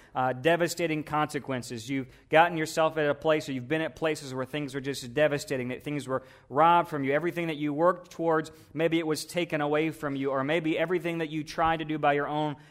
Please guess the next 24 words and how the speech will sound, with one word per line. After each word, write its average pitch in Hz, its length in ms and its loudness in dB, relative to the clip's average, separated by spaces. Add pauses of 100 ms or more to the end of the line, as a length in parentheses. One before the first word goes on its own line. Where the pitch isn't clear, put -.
efforts 151 400 2
just 147 220 -6
kind 156 160 -2
of 131 80 -4
fell 156 400 2
short 151 300 -2
of 139 100 -2
you. 147 80 0
Maybe 202 340 2
if 180 80 2
you've 160 140 -6
ever 185 220 2
been 175 180 2
in 165 80 0
a 147 100 2
season, 147 540 -4 (300)
uh, 143 240 6
where 151 160 2
things 190 400 0
just 143 260 -4
didn't 170 300 0
go 170 280 6
very 147 260 2
well 135 440 2